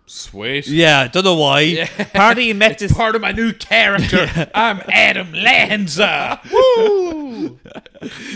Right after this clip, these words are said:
Speaker 1: Yeah.
Speaker 2: Adam Lanza's a baby face. <laughs> But, um, yeah, so apparently he met this guy at the Super Bowl and he was like, "Hey, you saw those dead kids at Sandy Hook?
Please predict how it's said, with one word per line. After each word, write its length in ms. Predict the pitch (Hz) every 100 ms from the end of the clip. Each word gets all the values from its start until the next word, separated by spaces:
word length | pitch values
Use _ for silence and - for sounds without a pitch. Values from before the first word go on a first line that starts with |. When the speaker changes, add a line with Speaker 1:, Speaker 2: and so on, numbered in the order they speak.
| 240
Speaker 1:
Yeah. 400 | - 123 120 117 113 117
Speaker 2:
Adam 260 | 143 143
Lanza's 360 | 131 123 135 117
a 60 | 110
baby 300 | 113 110 117
face. 600 | - 104 110 120 - - 180
<laughs> 60 | 160 - - - - - 151 - - - - - 135 120 -
But, 220 | 165 165
um, 360 | 160 151 143 143
yeah, 200 | 175 202 151
so 120 | 196
apparently 400 | 185 233 233 233
he 40 | 202
met 320 | 180 202 208
this 140 | 196 -
guy 220 | 185 175
at 100 | 160
the 60 |
Super 320 | 135 156 - 165
Bowl 380 | 180 180 190
and 80 | 202
he 60 | 185
was 80 | 160
like, 220 | 156 110
"Hey, 680 | - 139 156 156 127 104 95 _ _ _ _
you 200 | 131 165
saw 300 | - 160 156
those 160 | 143 120
dead 340 | 147 143 139
kids 240 | - 147 135
at 80 |
Sandy 360 | - 139 139 127
Hook? 500 | 117 139 165 -